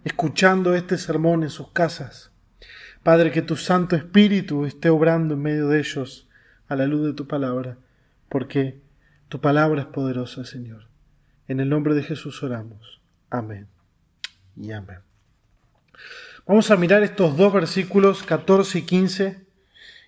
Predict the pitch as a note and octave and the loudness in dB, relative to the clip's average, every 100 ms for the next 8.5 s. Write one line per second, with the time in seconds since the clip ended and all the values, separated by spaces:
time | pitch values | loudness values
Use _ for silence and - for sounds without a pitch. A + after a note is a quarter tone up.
0 | - D3+ F3+ G#3+ F#3+ F3 E3+ E3 F#3+ F#3+ | 0 6 6 4 2 2 2 4 4 2
1 | E3 - G#3+ - A#3+ F3 - - - _ | 0 6 6 6 4 2 -4 -16 -18 _
2 | _ _ _ _ _ _ E3+ E3 G#3 A#3+ | _ _ _ _ _ _ -2 4 6 6
3 | A#3+ - - - - _ E3 D#3+ E3 E3 | 2 -10 -20 -20 -20 _ 0 0 4 2
4 | D#3+ - G#3 A#3 A3 A3+ A3 F#3+ E3+ E3 | 2 4 6 6 4 4 4 4 2 2
5 | D#3+ - B3 F#3+ D#3 D#3 F3+ F#3 F3 E3 | 0 4 6 6 2 -4 -2 0 2 0
6 | E3 G#3 - D3 D3+ F#3+ A3+ A3+ A3+ G#3 | 2 2 2 -6 0 2 2 4 4 4
7 | G#3+ G#3+ G#3 F3+ F#3 E3+ E3 A3 C#4+ C4+ | 2 0 -2 0 -2 -2 -4 2 2 2
8 | F#3+ - C#3 A#2+ - | 0 -4 -8 -8 -16